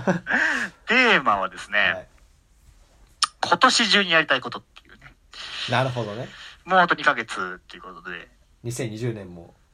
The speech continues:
Speaker 2: そう。
Speaker 1: 終盤ですけどもね。
Speaker 2: <laughs> その、
Speaker 1: うん。
Speaker 2: まあ、い-、待ちに待った二千二十年というか、まあ、その節目の年でもあるっていうのは含めて、
Speaker 1: うん。二十、はい。
Speaker 2: 今年やっておきたいことっていう。
Speaker 1: そうだね。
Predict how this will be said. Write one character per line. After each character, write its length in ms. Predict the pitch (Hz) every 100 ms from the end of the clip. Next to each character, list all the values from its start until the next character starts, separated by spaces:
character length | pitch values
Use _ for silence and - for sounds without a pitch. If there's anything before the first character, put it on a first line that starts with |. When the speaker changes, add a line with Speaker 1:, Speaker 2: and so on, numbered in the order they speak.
| _ -
Speaker 2:
そ 440 | - 104 92 -
う。 40 | -
Speaker 1:
終 400 | - 185 190 180
盤 220 | 165 151
で 80 | 147
す 120 | -
け 100 | 87
ど 100 | 78
も 100 | 120
ね。 120 | 123 - - - - - 147 - -
Speaker 2:
<laughs> 840 | 120 - _ _ - 233 - 240 214
そ 160 | 180
の、 480 | 170 165 160 156 156
Speaker 1:
う 120 | 98
ん。 60 | 87 - _ _ _
Speaker 2:
ま 200 | 160 147
あ、 60 | 131
い-、 400 | 123 180 180 180
待 200 | 190 202
ち 40 |
に 80 | 240
待 100 | 170
っ 20 |
た 80 | 139
二 80 | 127
千 160 | 143 123
二 120 | 110
十 80 | 113
年 140 | 101
と 80 | 98
い 20 |
う 20 |
か、 100 | 131
ま 100 | 139
あ、 40 | 147
そ 100 | 131
の 200 | 117 113
節 220 | - 165
目 80 | 156
の 80 | 151
年 240 | 143 143
で 60 | 113
も 160 | 95
あ 80 | 95
る 120 | 82 _
っ 60 |
て 80 | 87
い 20 |
う 20 |
の 300 | 82 73 -
は 220 | 98 104 -
含 200 | 120 110
め 200 | 123 123
て、 100 | 277
Speaker 1:
う 20 |
ん。 20 |
二 80 | 110
十、 0 | -
は 120 | -
い。 20 | 90 - - - - - -
Speaker 2:
今 100 | -
年 220 | - -
や 100 | 98
っ 20 | 95
て 200 | - 104
お 20 |
き 100 | -
た 60 |
い 40 | -
こ 100 | -
と 100 | -
っ 20 | _ -
て 80 | _
い 20 |
う。 40 | _ _ - - - _ _ _ _ -
Speaker 1:
そ 260 | - 117
う 40 | 98
だ 120 | 82
ね。 380 | 104 104 120